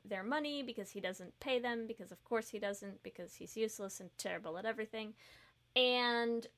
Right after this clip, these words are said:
he wants to hire more writers, but they don't have money for more writers, and he has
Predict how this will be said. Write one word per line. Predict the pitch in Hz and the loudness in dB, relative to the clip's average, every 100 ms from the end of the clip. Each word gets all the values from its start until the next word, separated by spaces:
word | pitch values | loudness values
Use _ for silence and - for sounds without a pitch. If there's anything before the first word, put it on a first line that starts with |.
| _ _ _ | _ _ _
he | - - 302 302 311 | -18 -6 2 4 4
wants | 277 254 - | 4 4 2
to | - 240 - | 2 4 4
hire | - 254 254 | 6 8 8
more | 233 208 190 | 6 4 4
writers, | 220 277 285 277 277 269 254 - - | 6 6 8 6 6 2 -2 -4 6
but | 220 208 | 6 6
they | 220 | 4
don't | 196 180 | 2 2
have | 190 | 0
money | 233 285 285 | 0 2 0
for | 277 262 | -2 -2
more | 254 254 | 0 0
writers, | 247 247 247 240 240 247 - _ - | 0 0 0 0 0 -2 -10 _ 0
and | 214 214 | 2 0
he | - 294 294 | -4 -2 0
has | 233 180 175 202 220 240 - | 4 4 6 2 0 -4 -6